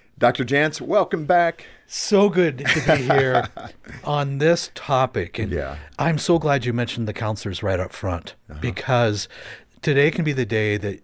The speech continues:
Speaker 2: a person reaches out for themselves or for a loved one. And that's really what I want to inspire today. Take some action.
Speaker 1: Yeah,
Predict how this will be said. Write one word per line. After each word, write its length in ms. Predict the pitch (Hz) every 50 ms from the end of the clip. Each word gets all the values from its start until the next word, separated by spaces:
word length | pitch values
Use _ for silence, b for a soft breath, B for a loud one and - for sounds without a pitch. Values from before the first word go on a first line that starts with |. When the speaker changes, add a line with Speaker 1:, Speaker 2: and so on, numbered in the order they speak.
| _ _
Speaker 2:
a 100 | - 107
person 460 | - - 120 117 - - 120 110 101
reaches 400 | 98 107 120 120 - - 135 117 135
out 440 | 117 113 104 104 101 - - - - _ _ _
for 180 | _ - - 117
themselves 540 | 101 107 98 98 - - 107 107 110 104 -
or 40 | 110
for 180 | - 120 113
a 60 | 107
loved 300 | 98 98 101 101 98 -
one. 200 | - 95 87 85 B B B B B B B
And 160 | - 127 120 120
that's 280 | 135 139 139 - -
really 200 | - 131 117 117 113
what 180 | 101 104 101
I 160 | 98 98 104 107
want 220 | 101 104 104 101
to 60 | 92
inspire 540 | 95 85 - - - - 98 98 95 92 92
today. 400 | - - 92 90 98 95 85 82 - _
Take 380 | - - - 131 139 147 - -
some 240 | - - 131 117
action. 500 | 113 110 113 110 - - - 98 82 - - _
Speaker 1:
Yeah, 240 | - 220 285 - 101